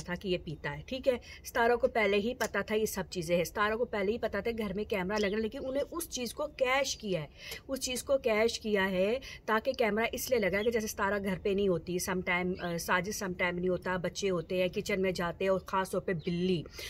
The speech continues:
बिल्ली जैसे इनके चूल्हे के आसपास घूमती रहती, काउंटर के ऊपर घूमती रहती। कल भी मैंने आप लोगों को पिक्चर दिखाई, घूमती रहती। तो इन्होंने अपने बच्चों की सेफ्टी के लिए किया कि कोई किचन में जाता है, कोई चूल्हा on ना कर दे, कोई बिल्ली खुदा ना खासा कुछ ऐसा हो जाए,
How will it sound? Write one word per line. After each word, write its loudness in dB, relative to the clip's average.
बिल्ली 4
जैसे 4
इनके 0
चूल्हे 2
के 0
आसपास 0
घूमती -4
रहती, 0
काउंटर 0
के -4
ऊपर -2
घूमती 0
रहती। 0
कल 2
भी 0
मैंने 2
आप 0
लोगों 2
को -8
पिक्चर -4
दिखाई, 0
घूमती 0
रहती। 4
तो -8
इन्होंने -4
अपने -2
बच्चों 0
की -8
सेफ्टी 2
के -6
लिए 8
किया 2
कि 2
कोई -4
किचन 0
में 0
जाता 4
है, 0
कोई -6
चूल्हा 0
on 2
ना 0
कर -4
दे, 0
कोई 4
बिल्ली 0
खुदा 0
ना 2
खासा -2
कुछ -8
ऐसा -2
हो 0
जाए, 0